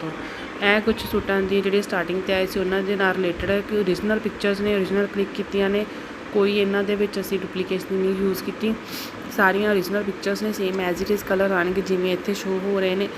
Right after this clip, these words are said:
ਤੇ ਇਹ ਵੀ ਇਹਨਾਂ ਦੇ ਕਲਰ ਹੀ ਮੈਂ ਇੱਥੇ ਐਡ ਕੀਤੇ ਨੇ ਤਾਂ ਕਿ ਤੁਹਾਨੂੰ ਪਤਾ ਚੱਲ ਜਾਏ ਕਿ ਸਿਰਫ ਵਾਈਟ ਕ-, ਕੱਪੜੇ ਦੇ ਉੱਪਰ ਇਹਨਾਂ ਦੀਆਂ ਫੋਟੋ ਕਲਿੱਕ ਕੀਤੀਆਂ ਨੇ, ਬਾਕੀ ਓਰੀਜਨਲ ਕਲਰ same as it is ਆਉਣਗੇ। ਤੇ ਚਲੋ ਮਿਲਦੇ ਹਾਂ ਫਿਰ ਨੈਕਸਟ ਵੀਡੀਓ ਦੇ ਵਿੱਚ ਹੋਰ ਨਵੇਂ ਨਵੇਂ ਸੂਟਾਂ ਦੇ ਨਾਲ, ਨਵੀਆਂ ਨਵੀਆਂ ਕਲੈਕਸ਼ਨਾਂ ਨਾਲ।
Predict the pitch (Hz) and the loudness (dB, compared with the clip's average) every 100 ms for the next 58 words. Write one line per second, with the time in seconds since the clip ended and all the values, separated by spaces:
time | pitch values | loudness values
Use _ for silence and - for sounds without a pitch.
0 | - - - - 190 190 196 220 202 208 | -10 -10 -10 0 2 4 2 2 2 2
1 | 208 208 185 196 208 208 190 202 190 170 | 2 0 0 0 0 0 0 0 0 0
2 | 165 170 185 190 196 190 185 196 208 196 | -4 -4 -2 0 0 0 -2 -2 -2 -2
3 | 185 180 190 185 180 190 214 208 - - | -4 -2 -2 -2 0 0 -2 -4 -6 -10
4 | - - 220 220 202 190 190 190 196 208 | -8 0 2 4 4 2 0 -4 -4 -2
5 | 220 - - 185 208 214 202 196 190 190 | -6 -6 -6 0 0 0 0 0 2 2
6 | 202 202 175 175 170 170 185 185 180 190 | 0 0 -2 0 -2 -2 -6 -2 -2 -2
7 | 208 - - 196 202 185 196 180 175 190 | -4 -6 -10 -8 -4 -2 2 2 0 -2
8 | 190 180 185 180 180 175 170 - 190 180 | 0 0 2 2 2 0 -2 -4 -6 -4
9 | 160 156 170 - - - - 208 196 208 | -4 -2 -4 -8 -10 -10 -4 -2 2 2
10 | 208 208 196 220 220 220 202 190 - 202 | 4 2 2 2 2 0 -2 -2 -4 -2
11 | 202 196 196 - 208 190 185 185 190 196 | -2 -2 -4 -4 -2 -2 -2 -2 0 0
12 | 196 196 175 170 165 170 185 180 190 196 | -2 -4 -4 -2 -2 0 0 0 0 -2
13 | 190 190 - 190 180 180 | -2 -6 -6 -6 -2 -2